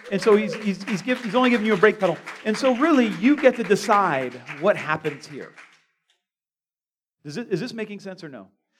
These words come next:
Yeah. And so I would really encourage you to be cautious about the brakes because you're going quickly to the right place.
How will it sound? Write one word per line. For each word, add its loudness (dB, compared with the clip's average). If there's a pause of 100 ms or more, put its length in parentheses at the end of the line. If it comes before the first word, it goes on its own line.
(140)
Yeah. -2 (260)
And -6
so 0
I 0
would -8
really -6
encourage -6
you -12
to -16
be -6
cautious -14
about -8
the -16
brakes -20 (920)
because -4
you're -4
going -2
quickly -8
to -18
the -16
right -14
place. -20